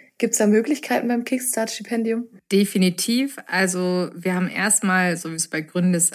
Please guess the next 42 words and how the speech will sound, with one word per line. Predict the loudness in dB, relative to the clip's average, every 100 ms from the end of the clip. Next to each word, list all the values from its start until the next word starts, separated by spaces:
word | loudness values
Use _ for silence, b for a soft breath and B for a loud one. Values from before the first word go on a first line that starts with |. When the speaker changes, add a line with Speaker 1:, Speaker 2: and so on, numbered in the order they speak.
| -4
Speaker 2:
auch | -6 -6
ein | -10
Coaching, | -6 -4 -2 0 0
das | 0
man | -4
natürlich | -4 -4 -4
nutzen | -4 -4 -4 -4
kann. | -2 0 0 -2 -4
Ähm, | -6 -4 -4 -6 -8
beim | -6 -6
Kickstart-Stipendium | -6 -6 -4 -6 -6 -4 -2 -2 -2
ist | -6
es | -6
auch | -8 -10 _
das | -12
Eins-zu-eins | -4 -2 0 -2 0 0 0 -4
Coaching | 0 -2 -2 -6
und | -8 -10 -10
eine |
intensive | -8 -8 -8 -10 -8
Betreuung | -8 -4 0 2 4
beim | 2
Prototypenbau. | -2 -4 -4 -8 -10 -4 -2 -2
Unsere | -4 -10 -10
Laboringenieurin, | -8 -4 0 0 -2 -4 -4
die | -6
Simone | -8 -8 -6 -6
Groß, | -2 -2 0
steht | -2 0
immer | -2 -2
zur | -6
Verfügung. | -12 -2 -2 0 0 0 B B B B B _
Ähm, | 4 6 6 4 4
aber | 4 4
wir | 6
haben | 6
natürlich | 6 4 0 0
auch | 2
hier | 4
in | 4
der | 2
Hochschule, | 0 0 2 2 2 -2